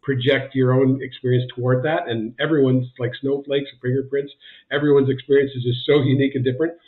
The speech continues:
But I do tell them, you know, that I, I went in with just a, you know, a lot of understanding, a lot of knowledge. I had confidence in my guide. My heart was wide open. And I did seven grams for my experience, which is, you know, a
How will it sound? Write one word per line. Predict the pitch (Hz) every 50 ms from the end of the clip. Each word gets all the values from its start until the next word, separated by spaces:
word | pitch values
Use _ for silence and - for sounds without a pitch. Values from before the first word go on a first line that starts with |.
| _ _ _ _ _
But | - 143 147
I | 143
do | 131 175 233 254 -
tell | - 180 180 160
them, | 139 123 104 110 - _ _ _ _ _
you | 143 131
know, | 131 127 127 127
that | 127 120 120
I, | 123 139 139 139 139 139 139 -
I | 117 123 127
went | 127 127 127 127
in | 131 131 131 123
with | 113 - -
just | 131 117 - 120
a, | 98 95 95 92 - _ _
you | _ 117
know, | 104 98
a | 101
lot | 107 110 113 131 143
of | 143 135 139
understanding, | 135 135 135 127 - - 131 127 127 135 127
a | 117
lot | 107 110 123 131
of | 143 139
knowledge. | 131 127 127 131 135 135 131 127 120
I | 110 92 98
had | 104 - _ _
confidence | 120 120 127 127 131 147 143 131 143
in | 147
my | 147 143
guide. | 131 135 127 131 131 131 131 131 127 123 - - - - _ _
My | - -
heart | - - 123 131 -
was | - 120 - 110
wide | 120 123 139 139
open. | 135 135 131 131 - 131 127 127 127 127 127 123 - _ _ _ _
And |
I | 113 127
did | 139 147 131 123 - - -
seven | 143 139 139 147 139 127
grams | 120 120 120 113 113 113 113 - -
for | 120
my | 107 101 98
experience, | 98 - - _ _ 92 104 117 120 - _
which | 104 - -
is, | 107 98 95 _ _
you | 107 101
know, | 95 90
a | 92 90